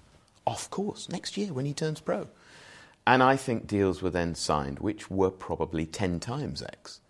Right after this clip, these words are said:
Just figures that had never been talked about in golf. There were very, very fine golfers, but he was just different. Nike, Phil Knight, realised he, in one guy, was gonna build them a brand in the sport, and, and they paid accordingly. So,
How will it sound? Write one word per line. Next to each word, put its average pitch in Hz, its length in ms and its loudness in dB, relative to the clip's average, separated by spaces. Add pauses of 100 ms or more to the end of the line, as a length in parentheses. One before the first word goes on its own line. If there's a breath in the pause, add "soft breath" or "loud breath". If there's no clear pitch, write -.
(160)
Just - 260 2
figures 113 240 4
that - 100 2
had 80 60 -4
never 76 160 4
been 65 100 -8
talked - 260 -2
about - 240 -4
in - 60 -8
golf. - 240 -6
There 123 100 -6
were 120 60 2
very, 127 240 0
very 127 300 2
fine - 240 -2
golfers, 113 260 0
but - 160 6 (240 loud breath)
he 160 160 4
was 151 220 6
just - 520 0
different. - 380 0 (580 soft breath)
Nike, 113 440 6
Phil 120 280 8
Knight, 71 380 4
realised 92 480 8
he, - 300 -4
in 85 140 2
one 139 200 8
guy, 69 240 2
was 71 140 -4
gonna 78 180 0
build 95 200 10
them 78 100 4
a 80 40 6
brand - 520 -2
in 80 140 4
the 67 40 0
sport, - 500 2
and, 87 400 4 (460 loud breath)
and 101 140 8
they 107 80 6
paid 107 260 4
accordingly. 107 460 0
So, - 240 8